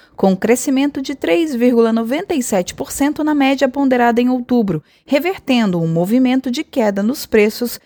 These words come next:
registrado nos últimos meses, explica o analista de mercado da conab,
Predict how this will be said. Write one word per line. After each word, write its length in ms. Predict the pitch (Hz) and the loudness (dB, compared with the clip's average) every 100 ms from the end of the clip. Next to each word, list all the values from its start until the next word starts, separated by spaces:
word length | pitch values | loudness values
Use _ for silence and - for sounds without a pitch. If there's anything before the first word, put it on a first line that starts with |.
| _ | _
registrado 720 | - 370 381 - 269 254 254 | -2 0 0 0 2 2 4
nos 160 | 254 247 | 2 2
últimos 420 | 233 233 240 233 | -2 0 0 2
meses, 460 | 233 220 170 160 - _ | 2 2 -2 -8 -12 _
explica 500 | 190 - 214 233 - | -6 -4 -2 -2 0
o 40 | 214 | 0
analista 500 | 202 180 185 - 160 | 0 -2 -2 -2 -4
de 160 | 208 | 0
mercado 540 | 240 233 - 180 170 165 | 0 0 -2 -4 -4 -2
da 160 | 202 | -2
conab, 580 | 254 302 247 190 190 214 | -2 -2 0 2 0 -4